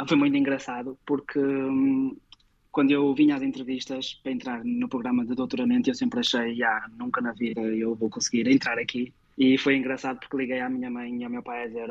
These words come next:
"Olha, eh, pá, isto correu bem, mas eu nunca na vida, eh, vou conseguir entrar. Eles aqui são muito profissionais, é malta com muito mais currículo do que eu, por isso é para esquecer. Pronto, amanhã já estou aí de regresso à casinha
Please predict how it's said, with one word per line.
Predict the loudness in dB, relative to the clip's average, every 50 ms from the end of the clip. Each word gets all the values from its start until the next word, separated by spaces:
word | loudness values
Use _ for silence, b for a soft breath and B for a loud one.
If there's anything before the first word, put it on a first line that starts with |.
| -10 -10 -10
"Olha, | -10 -10 -8 -8 -10 -12 -14 -18 _ -18 -16
eh, | -14 -14 -14 -14 -16 -10 -6
pá, | -4 -4 -2
isto | -4 -6 -8 -8
correu | -4 0 0 0
bem, | 2 2 0 0 0 -2 -4 -8 -6 -4
mas | -2 -2 -2 0
eu | 2 2
nunca | 2 2 2 0
na | 0 0 0
vida, | -2 -2 -4 -4 -6 -8 -6 -6
eh, | -4 -4 -2 -4 -6 -6 -4 -2 0
vou | 0 2 4
conseguir | 2 2 4 4 4 4 4
entrar. | 4 2 2 0 0 0 0 -2 -4 -10 _ _ -8
Eles | -6 -4 -4 -4 -4
aqui | -4 -4 -4 -2
são | -2 0
muito | 0 0 -2 -4
profissionais, | -6 -6 -6 -4 -4 -2 -2 -2 0 0 -2 -2 -2 -4 -4 -6 -8 -10 -10
é | -12 -10 -10 -8 -6 -6 -8 -8 -10 B B B B B B B
malta | 2 2 2 2 0 -4 -10
com | -10 -8
muito | -8 -8 -8 -8 -8
mais | -10 -8 -8 -8 -8
currículo | -8 -8 -8 -8 -8 -8 -8 -8
do | -10 -10
que | -8 -6 -4
eu, | -4 -4 -4 -4 -6 -10 _ _ _ _ _ _ _ -8 -4
por | -2 0 2
isso | 0 0 -2 -4 -6 -6 -6 -6 -4 -4
é | -2 0 0
para | 0 0
esquecer. | 0 -2 -6 -6 -6 -6 -8 -6 -6 -6 -8 -8 -10 -14 -14 -12
Pronto, | -10 -8 -4 0
amanhã | 0 2 2 2 2 0 -2
já | -4 -4
estou | -4 -2 -2
aí | -2 -2 -2 -2 -2 0 2 2 2 2
de | 2
regresso | 0 -2 -2 -4 -4 -4 -6
à | -4
casinha | -4 -4 -2 0 0 0 0 0 -2 -4